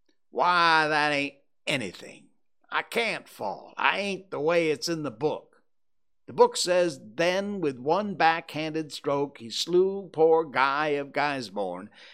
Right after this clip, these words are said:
You're to turn around and let me hit you in the back. There was no getting around the authorities, so Joe turned, received the whack,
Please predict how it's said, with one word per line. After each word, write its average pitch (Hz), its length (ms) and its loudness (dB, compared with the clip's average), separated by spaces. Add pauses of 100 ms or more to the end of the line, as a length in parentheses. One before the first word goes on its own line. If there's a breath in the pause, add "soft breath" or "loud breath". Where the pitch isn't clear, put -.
(800 loud breath)
You're 202 280 2
to 180 80 -8
turn 220 260 -2
around 165 420 0
and 131 80 -6
let 170 180 -4
me 170 140 -4
hit 147 160 -6
you 156 160 -6
in 139 80 -4
the 135 80 -6
back. 120 360 -4 (1160 soft breath)
There 87 100 -16
was 92 180 -14
no 127 240 -4
getting 113 400 -10
around 90 460 -8
the 90 120 -10
authorities, 82 720 -12
so 101 520 -4
Joe 95 400 -6
turned, 123 540 -6 (400 soft breath)
received 196 640 -2
the 262 100 6
whack, 175 520 0